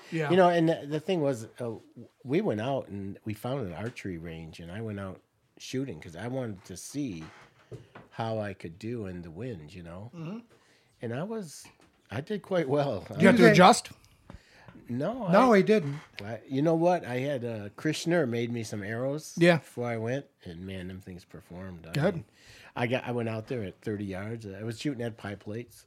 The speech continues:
Speaker 2: I hit it thirty, forty, fifty, and then sixty yards.
Speaker 1: That's not bad at all.
Speaker 2: No.
Speaker 1: Not in that kind of wind that you're
Speaker 2: No.
Speaker 1: talking about.
Speaker 2: And, uh, you know, I expected them to do a dog leg right or <laughs> something, you know,
Speaker 1: Right.
Speaker 2: with the wind, but they didn't. They just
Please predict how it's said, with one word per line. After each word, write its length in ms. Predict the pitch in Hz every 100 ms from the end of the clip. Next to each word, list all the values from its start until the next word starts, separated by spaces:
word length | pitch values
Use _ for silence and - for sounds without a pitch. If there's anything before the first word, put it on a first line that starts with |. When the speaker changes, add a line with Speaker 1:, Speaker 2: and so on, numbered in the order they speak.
| -
Speaker 2:
I 40 |
hit 120 | 110
it 120 | 104 - _ _
thirty, 340 | 120 120 131
forty, 400 | 127 107 107 117
fifty, 460 | 120 117 113 123 117
and 100 | 104
then 140 | 107
sixty 340 | - 110 - 104
yards. 420 | 110 98 90 - _
Speaker 1:
That's 220 | 113 143
not 140 | 151
bad 200 | 117 117
at 100 | 104 110
all. 260 | 127 - -
Speaker 2:
No. 240 | 95 90
Speaker 1:
Not 180 | 147 143
in 100 | 135
that 200 | 143 220
kind 200 | - 120
of 60 | 113
wind 180 | 110 110
that 80 | 104
you're 80 |
Speaker 2:
No. 80 | 104
Speaker 1:
talking 320 | 135 110 120
about. 300 | 110 110 131 _ _ _ _ _ _
Speaker 2:
And, 340 | - 98 92 87
uh, 280 | 82 85 87 -
you 140 | 104 95
know, 80 | 80
I 160 | 98
expected 600 | 101 - - 95 - 85
them 180 | 85 85
to 100 | 82
do 240 | 80 98 85
a 60 |
dog 400 | 76 90 85 80
leg 220 | 90 87 82
right 320 | 87 101 82
or 80 | 82
<laughs> 80 | -
something, 240 | - -
you 60 | -
know, 80 | 151
Speaker 1:
Right. 280 | 156 156 101
Speaker 2:
with 80 |
the 60 | 117
wind, 180 | 110 85
but 140 | 87 _
they 140 | 92 101
didn't. 360 | 110 123 90 -
They 120 | 90
just 400 | 107 - -